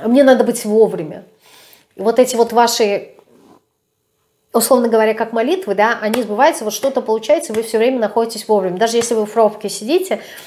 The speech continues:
вот вы, э, вовремя находитесь. Вот здесь вот у меня такое ощущение, что люди, которые работают со временем.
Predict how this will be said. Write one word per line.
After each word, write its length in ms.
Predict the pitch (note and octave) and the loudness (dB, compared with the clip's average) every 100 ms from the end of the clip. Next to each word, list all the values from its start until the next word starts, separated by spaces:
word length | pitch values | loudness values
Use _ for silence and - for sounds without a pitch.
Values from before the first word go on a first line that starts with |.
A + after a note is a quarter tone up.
| - - - - - | -20 -20 -20 -14 -6
вот 180 | G#3+ | -4
вы, 320 | A3 D4 E4 E4 - - - - | 0 2 2 -4 -18 -20 -14 -4
э, 220 | G#3+ G#3 | 0 2
вовремя 480 | G#3+ C4+ G#3 F#3 F3 | 6 6 6 0 -2
находитесь. 380 | E3+ F3 F3 | -2 -4 -4
Вот 120 | F#3 G3+ | -6 -6
здесь 200 | C4+ C4 | -6 -6
вот 120 | A#3 | -4
у 40 | |
меня 120 | A#3 | -4
такое 180 | A3 A3+ | 0 0
ощущение, 280 | G#3+ E4 E4+ | 0 -2 -2
что 160 | - A3 | -2 -2
люди, 200 | C4+ C4+ | 0 2
которые 420 | G3+ A#3 C4 A#3 | 2 2 4 4
работают 440 | G3+ G3+ B3+ B3+ | 2 0 -2 -2
со 180 | B3+ A3+ | -4 -4
временем. 460 | G#3 G#3+ F3 D#3 | 0 0 -2 -8